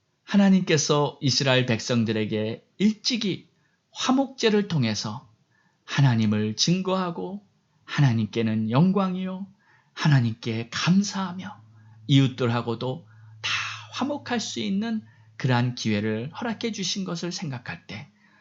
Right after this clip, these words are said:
얼마나 우리 주님께 감사한지요. 하나님은 선하시고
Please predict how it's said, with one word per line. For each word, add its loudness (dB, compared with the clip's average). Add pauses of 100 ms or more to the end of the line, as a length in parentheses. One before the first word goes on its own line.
(160)
얼마나 0 (280)
우리 4
주님께 -4
감사한지요. -4 (640)
하나님은 4
선하시고 0